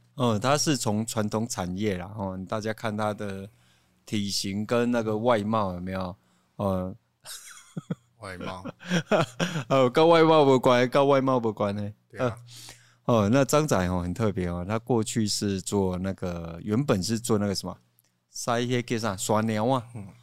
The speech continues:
Speaker 1: 哦，就是，哦，那个种地啊，吼，刷鸟啊，等等的。哦，然后就是，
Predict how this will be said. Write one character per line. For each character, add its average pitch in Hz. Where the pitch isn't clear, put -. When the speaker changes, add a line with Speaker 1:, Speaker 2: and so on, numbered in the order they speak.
Speaker 1:
哦， 101
就 127
是， 113
哦， 98
那 120
个 104
种 127
地 107
啊， 107
吼， 104
刷 104
鸟 107
啊， 117
等 117
等 113
的。 85
哦， 101
然 104
后 110
就 113
是， 104